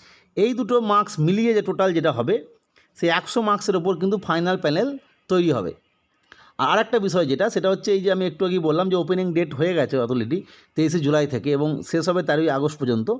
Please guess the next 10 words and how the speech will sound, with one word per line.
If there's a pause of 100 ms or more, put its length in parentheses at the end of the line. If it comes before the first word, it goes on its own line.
(480)
এর
মধ্যে
আপনাকে (100)
অবশ্যই (100)
অফিস
আওয়ার্স
যেটা, (120)
অর্থাৎ
ইলেভেন
এএম